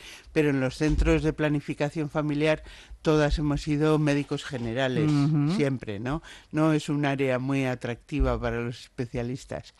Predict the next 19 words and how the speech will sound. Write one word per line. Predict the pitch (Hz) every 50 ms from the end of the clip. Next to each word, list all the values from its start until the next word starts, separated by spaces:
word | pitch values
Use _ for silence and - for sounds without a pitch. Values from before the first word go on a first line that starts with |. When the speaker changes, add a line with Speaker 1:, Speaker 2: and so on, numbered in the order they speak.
| - - - - - - - - - -
Speaker 1:
Eh, | - 147 147 147 139 135 131 123 120 120 110
entonces | 110 113 117 117 123 120 110
hacemos | 135 127 120 135 127 131 131 135 - -
algo | 131 120 120 127 135 -
que | 139 123
no | 123 120
tiene | - 135 123 123 110
que | - 123
ver | 123 120 -
con | - 123
la | 120 120
cirugía, | 120 - 143 131 131 - - - 139 135 135 139 139
que | - 139 123
es | 120
lo | 123 110
que | - 117
hacen | 110 - 123 120
los | 113 117 -
ginecólogos. | - 120 107 107 104 - - 104 104 - - -